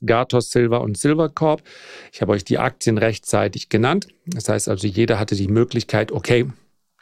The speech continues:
ich hab's noch ein bisschen früher, weil es so sein muss für denjenigen, der dafür auch bezahlt. Nicht viel angemessen der Leistung, aber er bezahlt dafür bei den Renditespezialisten, dass die also diese Informationen exklusiv bekommen.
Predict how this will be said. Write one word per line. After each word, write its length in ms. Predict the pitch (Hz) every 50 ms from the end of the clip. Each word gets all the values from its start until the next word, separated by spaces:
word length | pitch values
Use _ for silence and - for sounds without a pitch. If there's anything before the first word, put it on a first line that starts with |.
| _ _ _ _ _ _ _ _ _ - -
ich 140 | 107 - 107
hab's 160 | 95 - -
noch 100 | 123 95
ein 80 | 98 101
bisschen 280 | 95 - - 92 85
früher, 400 | - - - 123 120 120 131 143 - - _ _
weil 400 | 110 101 107 104 107 117 131 -
es 220 | - 113 113 - -
so 180 | - 117 110
sein 380 | 107 101 - 117 110 110 104 107
muss 460 | 107 110 120 135 147 139 - - - _
für 160 | - 113 101
denjenigen, 800 | 107 113 117 117 117 107 98 107 107 104 104 101 95 104 101 92
der 160 | 104 101 92
dafür 540 | 101 98 95 - - - - 113 104 104 -
auch 160 | 104 95 -
bezahlt. 600 | - - 98 - - - 139 160 190 226 226 - _ _ _ - - - - - _ _
Nicht 320 | - 123 143 147 131 -
viel 380 | - - 196 214 220 214 202 190
angemessen 720 | 180 175 180 185 185 180 175 175 175 170 - - 170 170
der 400 | 165 170 170 165 165 165 165 165
Leistung, 560 | 160 160 160 165 180 175 165 - - 175 175 180
aber 160 | 147 123 117
er 120 | 107 101
bezahlt 500 | - 101 90 - - 123 123 143 156 -
dafür 240 | 160 147 - - 147
bei 100 | 135 135
den 180 | 131 139 131 123
Renditespezialisten, 1200 | 123 120 127 120 135 131 - 135 123 - - 127 123 - - 123 117 117 120 - - - - 117
dass 240 | 107 107 104 - -
die 320 | 117 110 127 147 160 156 -
also 280 | - - 110 104 113
diese 260 | 101 107 110 98 120
Informationen 760 | 131 120 110 107 - 123 113 107 104 101 - - 113 107 104 107
exklusiv 920 | - 110 104 - - - - - 107 107 101 92 92 127 185 196 - -
bekommen. 600 | - 117 110 - - 113 113 120 139 175 185 180